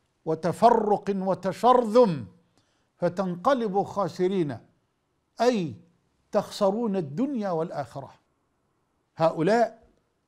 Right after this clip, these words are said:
المشركون والمنافقون واليهود إن تطيعوهم يخذلوكم ولا ينصروكم، فلا تسمعوا لهم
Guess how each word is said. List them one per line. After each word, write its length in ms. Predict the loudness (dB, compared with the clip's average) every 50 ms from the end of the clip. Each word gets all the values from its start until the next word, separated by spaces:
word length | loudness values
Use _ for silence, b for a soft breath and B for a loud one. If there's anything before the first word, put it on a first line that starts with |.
| _ _ _ _ -8 -6
المشركون 840 | -4 -4 -4 -4 -2 0 -2 -2 -2 -2 -2 -2 0 0 -2 -2 -4
والمنافقون 960 | -6 -6 -6 -6 -4 -4 -6 -6 -6 -10 -8 -6 -4 -2 -2 0 -2 -2 -2 -2
واليهود 840 | -4 -2 -2 -2 -4 -2 -2 0 0 0 0 -2 -4 -6 -10 _ _ _ _ _ _ _ _ _ _ _ _ _ _ _ _ -2 0
إن 180 | 0 0 0
تطيعوهم 920 | 0 -2 -4 -2 0 0 0 0 2 4 4 4 6 4 4 2 0 -4 -4
يخذلوكم 680 | -4 -4 -4 0 0 2 2 2 0 -4 -6 -8 -12 -20 _ _ _ _ _ _ _ _ _ _ _ _ _ _ _ _ _ -2
ولا 260 | 0 0 2 2 2
ينصروكم، 760 | 2 2 0 -2 -4 -2 -2 0 2 4 2 2 0 -4 -14 -18 _ _ _ _ _ _ _ _ _ _
فلا 200 | -4 -2 -2 -2
تسمعوا 500 | -4 -6 -10 -8 -6 -6 -4 -4 -2 -2
لهم 280 | -2 -4 -6 -8 -14